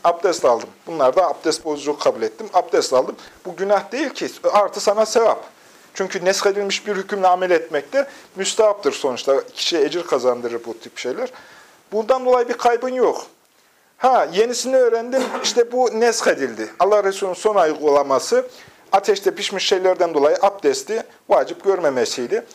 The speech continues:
Bunu öğrendiğin zaman da ha, bunun vacip mertebesinde olmadığını öğrendin. Bu sefer bununla amel etmeye kalkıyorsun. Almadığın abdestten dolayı ecir kazanıyorsun bu sefer.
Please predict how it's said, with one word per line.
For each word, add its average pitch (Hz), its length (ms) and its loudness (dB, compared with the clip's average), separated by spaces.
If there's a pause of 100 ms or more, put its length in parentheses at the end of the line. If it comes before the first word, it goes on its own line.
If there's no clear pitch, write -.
(280)
Bunu 240 140 0
öğrendiğin 220 420 2
zaman 208 360 2
da 233 140 4
ha, 196 220 2
bunun 202 340 -2
vacip 190 400 0
mertebesinde 170 480 0
olmadığını 151 520 0
öğrendin. 190 560 0
Bu 185 40 -12
sefer 226 300 0
bununla 202 240 2
amel 147 220 2
etmeye 117 500 -2 (680)
kalkıyorsun. 131 720 0 (320)
Almadığın 208 600 2
abdestten 160 640 0
dolayı 165 360 2 (280)
ecir 131 220 -2
kazanıyorsun 101 680 -2
bu - 40 -18
sefer. 87 360 -16